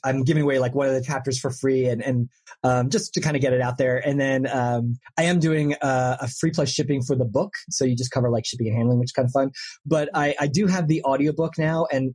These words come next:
really funny story. So that was always in the plans. Um, so my publisher had said, you know, "Get the book, physical book out." Around the one year anniversary, audiobook is a good drop. It kind of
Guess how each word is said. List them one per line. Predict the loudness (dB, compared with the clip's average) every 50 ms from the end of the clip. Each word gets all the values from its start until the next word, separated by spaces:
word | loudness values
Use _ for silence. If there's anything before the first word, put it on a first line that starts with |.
| -8 -4
really | 0 0 2 2 2 0
funny | 0 -2 0 0
story. | 0 0 0 2 2 0 0 -2 -8 -16 -20 -20 -20 -20 _ _
So | 0 0 2
that | 2 2
was | 0 0 2
always | 2 2 2 0 0 -4 -6 -12 _ _ _
in | -2 0 2 2
the | 0 0 -2
plans. | -2 0 0 2 0 0 0 0 -2 -2 -4 -2 0
Um, | 0 2 2 2 2 0 0 0
so | 0 0 0
my | 0
publisher | 0 0 -2 0 0 0
had | -2 0
said, | 0 0 2 2 0 0 0
you | -2 -2 -2
know, | -2 -4
"Get | -4 -4 -2
the | -2
book, | 0 0 -2 -2 -4 -8 _ _ _ -4
physical | -2 0 0 0 0
book | 0 0 0 0
out." | 0 0 0 0 -2 -4 _ -20 -20 -20 _ _ _ -2
Around | 0 2 2 2 2 2 2 2 2
the | 2
one | 2 2 0 2
year | 2 2
anniversary, | 2 2 2 0 0 -2 0 0 0 2 2 2 2 0 -2 -4 -4 _ 0
audiobook | 0 2 2 2 2 2 0 0 0 0
is | 0 0
a | 0
good | 0 0 -2 0
drop. | 0 0 0 0 0 0 -2
It | -4 -6 -8 _ -10
kind | -6 -4 -2
of | -2